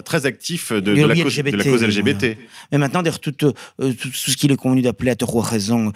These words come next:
Speaker 2: les droites ou la droite est complètement envahi par cela. Ça aussi, c'est quand même quelque chose qui est très révélateur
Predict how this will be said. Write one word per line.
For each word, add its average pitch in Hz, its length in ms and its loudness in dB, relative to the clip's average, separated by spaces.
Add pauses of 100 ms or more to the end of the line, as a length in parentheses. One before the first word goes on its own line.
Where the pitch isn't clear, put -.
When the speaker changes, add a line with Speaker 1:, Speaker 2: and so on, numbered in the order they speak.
(200)
Speaker 2:
les 110 100 0
droites 117 400 0
ou 123 40 -6
la 107 100 -4
droite 135 440 -2
est - 440 -12
complètement 127 380 0
envahi 110 200 0
par 104 220 -4
cela. 147 240 2
Ça 123 160 -2
aussi, 110 280 -4
c'est - 160 -2
quand 104 120 -6
même 107 320 -2
quelque 104 240 -8
chose - 280 0
qui - 160 -6
est 95 80 0
très - 180 -2
révélateur 113 520 -2